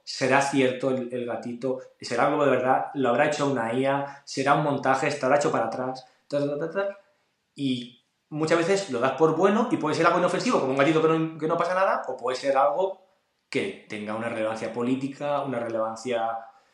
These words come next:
em, de marcas, de economía, de tal, que das por, por buena y la defiendes y ya, ya la has asumido.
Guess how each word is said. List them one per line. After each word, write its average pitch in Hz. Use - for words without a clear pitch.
em, 110
de 117
marcas, 127
de 113
economía, 117
de 123
tal, -
que 104
das 127
por, 113
por 127
buena 160
y 117
la 95
defiendes 139
y 110
ya, 104
ya 127
la 147
has 139
asumido. 101